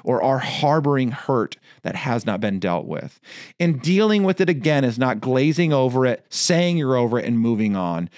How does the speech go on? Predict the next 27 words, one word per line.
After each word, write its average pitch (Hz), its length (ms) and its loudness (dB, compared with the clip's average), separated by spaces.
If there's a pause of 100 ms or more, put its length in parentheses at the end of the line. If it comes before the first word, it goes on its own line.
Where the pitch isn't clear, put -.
(280)
It's 165 220 -2
truly 185 580 2
understanding 135 960 0
what 131 360 0
happened, 113 580 0 (160)
why 123 380 0
it 143 180 0
happened, 98 500 -2 (180)
how 170 360 2
it 170 100 2
impacted 120 600 -2
you, 98 220 -2 (260)
and 113 240 -4
what 151 360 -2
you 175 120 2
have 143 160 0
learned 131 440 0
from 117 220 0
it, 104 100 -2
and 117 120 -4
how 123 280 -6
you 131 160 -4
will 123 140 -4
grow 113 420 -2
and 98 160 -4
go 98 140 -4
forward 90 680 -6